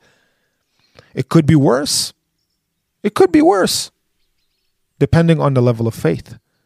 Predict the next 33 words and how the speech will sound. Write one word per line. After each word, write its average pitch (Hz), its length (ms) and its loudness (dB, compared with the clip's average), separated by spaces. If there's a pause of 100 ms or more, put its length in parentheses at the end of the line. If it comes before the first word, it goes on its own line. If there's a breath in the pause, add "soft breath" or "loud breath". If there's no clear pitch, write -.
(460)
But 135 200 -8
even 226 480 4
the 160 120 2
Prophet, 160 360 0
sallallahu 156 640 2
alaihi 156 100 0
wasallam, 123 500 -4
the 127 100 0
most 190 340 0 (100)
righteous - 440 -2
human 160 260 4
being 143 200 0
on 143 140 -2
earth, 131 340 -4 (720)
felt - 680 -6
the 120 120 -2
pangs 120 320 -4
of 104 120 -8
death. 85 200 -16 (1200)
So, 165 400 0 (420)
uh, 123 300 0 (120)
we 156 180 -2
also 185 500 2
should 147 240 -2
make 143 220 -2
the 123 100 -4
dua, 123 340 0
"Oh 143 180 2
Allahumma 131 560 -2
a'inna 135 560 -4
ala 127 120 0
sakaratul 113 580 -2
maut." 87 320 -12